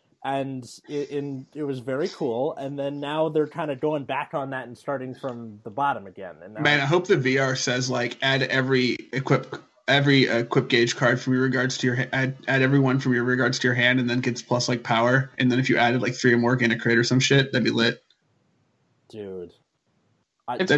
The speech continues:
Speaker 3: probably gonna be
Speaker 2: abs-
Speaker 3: something crit and power related, realistically.
Speaker 2: Uh, I mean, it has to. It retires some stuff, g-, get some crit and power,
Speaker 1: Yeah.
Speaker 2: draw some cards. Why not?
Speaker 1: That would, that would make me paint the garage for sure.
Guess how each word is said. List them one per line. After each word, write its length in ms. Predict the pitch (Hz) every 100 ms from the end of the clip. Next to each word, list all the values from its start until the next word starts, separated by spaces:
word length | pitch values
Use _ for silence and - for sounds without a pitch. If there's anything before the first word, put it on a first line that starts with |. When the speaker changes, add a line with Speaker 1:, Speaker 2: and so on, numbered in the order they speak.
| 139
Speaker 3:
probably 80 | 117
gonna 140 | 147 147
be 40 |
Speaker 2:
abs- 60 | 147
Speaker 3:
something 420 | 156 - 143 117
crit 360 | 113 - 131 -
and 80 | 120
power 240 | 107 110
related, 440 | 110 110 110 110 -
realistically. 600 | 107 107 107 107 110 110
Speaker 2:
Uh, 140 | 120 - -
I 100 | 143
mean, 180 | 135 120
it 80 | 131
has 240 | 147 147
to. 140 | 113 127
It 160 | 165
retires 480 | 160 147 156 160 151
some 140 | 160
stuff, 460 | 143 147 143 175 -
g-, 120 | -
get 200 | 135 139
some 120 | 143 131
crit 200 | 139 143
and 100 | 135
power, 580 | 127 131 127 127 131 - _
Speaker 1:
Yeah. 160 | 110 104 - _ 135
Speaker 2:
draw 180 | 135 127
some 160 | 131 127
cards. 380 | 123 123 127
Why 100 | 127
not? 300 | 127 123 - _ -
Speaker 1:
That 100 | 135
would, 240 | 151 147
that 100 | 151
would 140 | 151 160
make 220 | 160 143
me 100 | 131
paint 260 | - 131 110
the 60 |
garage 420 | 107 104 90 82 - -
for 140 | 92 -
sure. 220 | 65